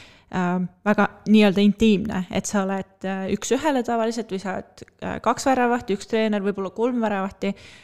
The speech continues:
aga sul on seda kontaktiaega, üks ühele kontaktiaega tunduvalt rohkem, kui on väljaku mängijatel, äh, oma siis peatreeneriga näiteks. Ja, ja mul tuli nii hästi meelde üks moment, kus,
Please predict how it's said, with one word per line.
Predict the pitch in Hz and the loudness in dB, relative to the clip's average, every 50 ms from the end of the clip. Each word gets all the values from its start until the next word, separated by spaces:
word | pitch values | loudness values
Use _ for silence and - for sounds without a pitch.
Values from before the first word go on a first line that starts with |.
| - - _ _ | -20 -20 _ _
aga | - 202 202 196 196 - 190 185 185 185 185 | -6 -4 -4 -4 -4 -6 -6 -4 -4 -6 -6
sul | 185 - - 202 196 196 | -6 -4 -2 0 0 0
on | 196 196 | -2 -4
seda | 190 - 185 - 190 185 185 185 180 - - _ | -4 -6 -8 -6 -6 -6 -6 -6 -8 -12 -16 _
kontaktiaega, | - 202 208 185 - 247 277 262 - - 196 196 220 247 233 202 180 190 202 | -4 -4 -2 2 2 2 2 0 -2 -2 0 2 2 2 2 0 0 -2 -4
üks | 208 - - - 190 | -4 -4 -4 -2 -2
ühele | 214 208 185 170 | -2 -2 -2 -4
kontaktiaega | - - 175 - - - - - 214 208 202 180 180 - - 185 180 185 196 - _ _ _ _ _ _ _ - | -6 -8 -4 -2 -2 -2 -2 -2 -2 -2 -2 -2 -4 -6 -6 -6 -6 -6 -8 -10 _ _ _ _ _ _ _ 2
tunduvalt | 240 247 247 233 196 190 202 190 - | 4 4 4 4 2 0 -2 -4 -2
rohkem, | 214 240 233 - - 196 190 180 | -2 -2 -2 -4 -4 -4 -2 0
kui | - 190 190 | 0 0 0
on | 180 185 | 2 2
väljaku | 190 220 220 196 190 - 190 | 4 4 4 2 0 0 0
mängijatel, | 196 202 214 202 175 185 185 - - - 185 185 180 180 185 | 2 2 2 2 0 -2 -6 -6 -4 -4 -4 -2 -2 -4 -4
äh, | 185 190 190 190 - - - 220 - _ _ _ _ _ _ - | -4 -4 -4 -4 -6 -6 -8 -10 -14 _ _ _ _ _ _ -6
oma | 196 196 190 185 | -4 -2 -2 -2
siis | 185 - - - - | -4 -6 -8 -10 -6
peatreeneriga | - - 220 208 196 208 214 190 185 185 - - 190 | -2 0 0 2 2 2 0 0 -2 -4 -8 -8 -6
näiteks. | 190 190 190 - - - - - - - - - - - - - - - - - - - _ _ - | -6 -6 -6 -8 -12 -14 -14 -16 -20 -20 -20 -20 -20 -20 -20 -20 -20 -20 -20 -20 -20 -20 _ _ -6
Ja, | - 208 214 202 190 190 190 185 185 185 185 180 180 180 - - _ _ _ _ _ _ _ - | -2 0 0 2 2 0 -2 -2 -4 -6 -6 -8 -8 -10 -14 -18 _ _ _ _ _ _ _ -10
ja | 196 196 190 190 | -6 -4 -2 -2
mul | 185 196 202 | 0 0 0
tuli | 185 220 220 226 233 | 2 2 2 4 4
nii | 226 240 240 | 4 4 4
hästi | 226 233 233 - - 233 | 2 2 0 -2 0 2
meelde | 226 226 226 208 202 196 | 4 4 4 2 0 -2
üks | 190 190 - - | -4 -6 -4 -2
moment, | 208 202 202 214 233 269 277 254 - - - | 0 2 4 4 4 4 2 0 -4 -10 -6
kus, | - 190 180 180 - | -4 -2 -2 -2 -2